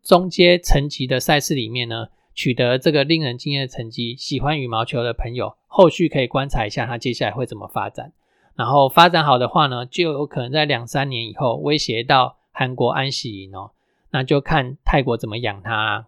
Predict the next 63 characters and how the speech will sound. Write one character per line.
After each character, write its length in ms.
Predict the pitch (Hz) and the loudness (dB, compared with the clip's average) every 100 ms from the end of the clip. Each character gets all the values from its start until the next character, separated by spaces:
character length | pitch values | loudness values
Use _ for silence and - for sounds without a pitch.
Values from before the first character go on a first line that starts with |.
| _ | _
然 140 | 110 | -4
后 120 | 127 143 | -2 0
他 160 | 135 | -2
怎 140 | 139 113 | -4 -6
么 80 | |
成 240 | - 120 120 | -4 -6 -2
长 220 | 117 104 | -6 -6
了 80 | 104 | -8
哦。 200 | 110 - _ _ _ _ - | -10 -10 _ _ _ _ -2
我 100 | 139 | 2
来 160 | 131 | 4
这 120 | 139 | 4
边 220 | 156 151 151 | 4 4 -2
提 140 | 143 | -2
供 160 | 143 139 | -2 0
一 40 | |
些 140 | 143 | -2
数 240 | 131 165 127 | 0 0 0
据 240 | - 127 | -2 -6
哦。 160 | 98 120 _ _ _ | -6 -8 _ _ _
到 200 | - 160 | 6 6
了 320 | 147 135 123 | 6 4 2
上 280 | 120 180 160 | 2 2 2
一 120 | 156 | -2
周 360 | 147 156 135 135 | -2 2 2 2
十 260 | - - 127 | -4 -6 0
月 160 | 151 139 | 2 2
三 220 | 147 147 | 0 -2
十 140 | - | -4
一 100 | 120 | -6
号 160 | 123 131 | -2 -2
为 220 | 110 113 | -2 -6
止， 260 | - 113 123 _ _ | -10 -16 -18 _ _
他 240 | - 175 160 | 2 4 4
的 200 | 156 131 | 4 2
最 240 | - 160 | 4 4
新 280 | - 143 135 | 4 -2 -4
的 200 | 131 117 | -2 -2
世 200 | - 147 | -2 -2
界 160 | 151 135 | 0 2
排 200 | 113 113 | 2 0
名 180 | 107 | -8
呢 160 | 107 107 | -10 -8
是 160 | - 131 | -6 -4
第 240 | 170 143 | -2 -2
五 160 | 127 104 | -4 -6
十 160 | - | -4
二 180 | 113 123 | -2 0
位。 320 | 123 120 110 - _ _ | 0 0 -2 -10 _ _
五 100 | 147 | -2
十 140 | - 175 | 4 6
二 60 | |
位 180 | 190 190 | 8 6
听 240 | 185 190 | 4 0
起 80 | 185 | 2
来 100 | 139 | 2
还， 200 | 113 123 | 2 -2
还 180 | 117 127 | 0 0
蛮 300 | 143 135 156 | 0 0 2
远 240 | 160 113 | 0 0
的 80 | 110 | -4
嘛 160 | 107 95 | -8 -8
吼， 260 | 110 110 | -8 -10